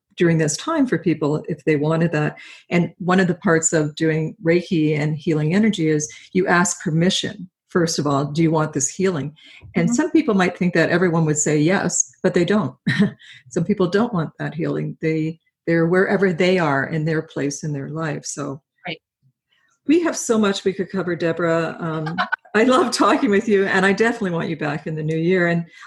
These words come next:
Speaker 1: I'd like to ask you, each one of my guests, they share a gift to, for our listeners so they can be inspired and empowered today and incorporate something into their life.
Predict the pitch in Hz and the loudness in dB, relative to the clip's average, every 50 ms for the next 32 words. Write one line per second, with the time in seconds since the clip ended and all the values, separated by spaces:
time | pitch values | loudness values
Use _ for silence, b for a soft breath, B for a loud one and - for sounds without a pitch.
0 | B - 226 226 226 381 381 - - 254 208 196 180 190 - - 185 175 180 208 | B -2 -2 2 2 2 0 2 2 2 4 4 2 0 -2 -4 -2 0 0 0
1 | - - - 214 185 170 160 165 165 b b b b b b - 247 240 - - | 0 0 0 0 0 2 0 -2 -4 b b b b b b -4 -4 -2 0 0
2 | 240 214 196 185 170 160 180 165 170 170 - - 180 175 - - - 180 170 160 | 2 2 4 2 2 2 2 2 2 2 0 0 0 0 0 0 0 2 2 2
3 | 156 160 - 165 160 151 - 214 240 240 - - - - - - 180 165 156 160 | 2 0 -2 -4 -4 -2 0 0 0 0 -4 -12 -20 -20 -8 -6 -4 -2 -2 -4
4 | - - - - 208 202 202 196 - - 240 226 240 269 294 - - 214 180 165 | -6 -10 -4 0 0 2 2 0 0 0 2 4 4 2 2 0 0 0 0 -2
5 | 165 - 180 170 190 196 196 220 196 180 175 - _ _ _ 190 180 180 175 - | -2 -2 -2 -2 -2 0 0 0 0 0 -2 -6 _ _ _ 0 0 2 2 0
6 | - - 175 165 165 175 170 170 165 151 165 170 185 170 165 165 165 165 - - | 0 0 0 2 2 2 2 0 -2 -2 -2 0 0 2 2 2 0 -2 -4 -2
7 | 196 190 185 196 170 139 139 - 170 b b b b b b b - 170 165 165 | 2 2 2 2 2 0 -2 -4 -6 b b b b b b b -2 0 0 0
8 | 165 165 - - 185 196 - - - - - 175 170 185 170 165 160 151 160 170 | 0 0 0 -2 -2 0 -2 -4 -6 -4 -4 -4 -2 -2 0 0 0 -2 -2 -2
9 | 170 156 170 175 165 165 | -2 0 0 0 0 -2